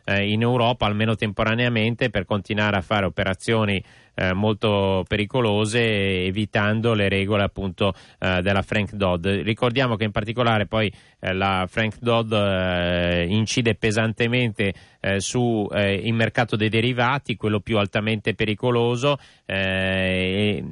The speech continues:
e la centralizzazione delle operazioni sugli swap, sugli, i tassi di interesse, che sono la parte più consistente del sistema dei derivati, eh, ma anche sui credit default swap, i famosi, ehm, le famose, chiamiamole,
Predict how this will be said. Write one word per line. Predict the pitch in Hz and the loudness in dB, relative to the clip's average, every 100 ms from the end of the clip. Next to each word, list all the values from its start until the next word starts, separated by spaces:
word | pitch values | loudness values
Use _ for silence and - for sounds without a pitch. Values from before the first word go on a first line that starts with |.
| 104 | -4
e | 104 | -2
la | 113 110 | 2 0
centralizzazione | - 120 113 113 113 101 107 135 120 | 2 -2 0 0 0 0 -2 0 0
delle | 104 | 0
operazioni | 101 110 107 - 127 110 90 | 0 0 -2 -2 -2 0 -2
sugli | - 117 98 104 | -2 0 0 0
swap, | 98 113 139 - | -2 0 0 0
sugli, | 127 - 120 120 113 113 110 107 104 | -4 -2 0 0 0 0 0 0 -2
i | |
tassi | - 113 - | 0 -2 0
di | 113 | 0
interesse, | 113 120 117 107 - 90 | 0 2 0 0 -2 -6
che | |
sono | 92 101 98 | -6 -4 0
la | 92 90 | 0 0
parte | 98 90 95 | -2 -2 -4
più | 95 | -4
consistente | 101 92 95 - 107 101 101 | -2 -2 -2 -2 -2 0 -2
del | 90 | -2
sistema | 95 98 101 | -4 0 0
dei | 101 | 2
derivati, | 98 95 98 104 101 - 85 - - - | 2 0 0 2 0 -2 -6 -8 -20 -6
eh, | 92 92 | 0 0
ma | 98 113 | 2 2
anche | 123 113 | 0 -2
sui | 104 120 117 101 | -4 -2 -2 -2
credit | 117 117 113 | -2 -2 0
default | 110 98 113 104 | -2 -2 0 0
swap, | 107 120 104 | 0 0 0
i | 98 | -4
famosi, | - 98 107 104 98 98 - - - | -4 -2 2 2 0 -2 -6 -20 -4
ehm, | 95 95 92 92 90 87 87 85 87 85 | 0 2 2 2 2 0 0 0 -2 0
le | 95 | 0
famose, | 92 104 110 107 101 104 - _ - | 0 2 2 2 0 -2 -8 _ -6
chiamiamole, | 104 98 101 110 98 | -4 0 0 2 0